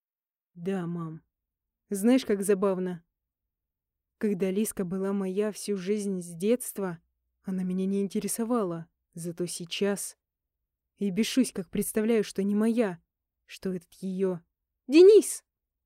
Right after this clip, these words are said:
«Да я знаю, знаю, что бред вся эта ревность. Лиза ведь не шлюха, чтобы бросаться сразу под первого встречного». Денис потер ладонью нахмуренный лоб. «Но поделать с собой ничего не могу.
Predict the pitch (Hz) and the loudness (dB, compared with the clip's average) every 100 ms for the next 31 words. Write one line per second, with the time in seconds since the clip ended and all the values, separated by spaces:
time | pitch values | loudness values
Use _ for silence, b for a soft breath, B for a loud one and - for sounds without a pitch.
0 | _ 196 226 240 247 262 294 208 196 226 | _ -2 0 2 4 6 6 2 2 4
1 | 285 214 - 226 208 226 - - 202 190 | 4 2 0 -2 2 2 0 0 0 2
2 | 208 208 190 185 - - _ _ _ _ | 2 2 0 -4 -8 -16 _ _ _ _
3 | _ - 190 175 185 175 185 185 - 214 | _ -12 -10 -6 -6 -6 -8 -10 -2 0
4 | 208 185 - - 185 175 202 - 220 - | 0 -4 -6 -6 -4 -2 -2 0 -2 -2
5 | 190 - 202 190 208 - 220 202 202 214 | -4 0 0 0 -4 0 2 2 0 -2
6 | - 233 208 - 190 185 170 _ _ _ | -2 -2 -2 -4 -6 -6 -8 _ _ _
7 | _ _ 202 190 196 196 240 - 220 - | _ _ -8 -2 0 2 0 -2 -4 0
8 | 233 240 220 208 262 262 233 214 233 247 | 0 2 0 2 4 4 2 0 0 2
9 | 254 247 262 254 185 - - _ _ _ | 4 2 2 0 -2 -8 -18 _ _ _
10 | _ _ _ _ _ _ _ _ 190 190 | _ _ _ _ _ _ _ _ -6 -6
11 | 175 185 165 202 185 180 - - 185 190 | -2 -4 0 0 0 -2 -8 -8 -6 -4
12 | 175 180 - 208 226 226 202 208 196 190 | -4 -6 -8 -2 0 2 2 -2 -2 -8